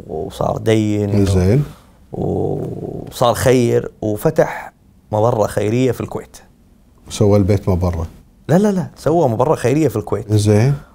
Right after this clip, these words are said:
Speaker 1: وبدأ هذا الشخص يذيع اسمه ما بين، يعني، ما بين الناس بالأعمال الخيرية، واستغل هذه اللحية في بيع عقارات في دول شرق آسيا. هذه العقارات بعضها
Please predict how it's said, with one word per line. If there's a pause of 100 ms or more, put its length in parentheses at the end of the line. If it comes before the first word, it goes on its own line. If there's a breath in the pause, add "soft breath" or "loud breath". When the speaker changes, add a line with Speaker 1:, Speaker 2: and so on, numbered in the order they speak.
(160)
Speaker 1:
وبدأ
هذا
الشخص (1080)
يذيع
اسمه
ما
بين،
يعني،
ما
بين
الناس
بالأعمال
الخيرية، (880 loud breath)
واستغل
هذه
اللحية
في
بيع
عقارات
في
دول
شرق
آسيا. (840 soft breath)
هذه
العقارات (720 soft breath)
بعضها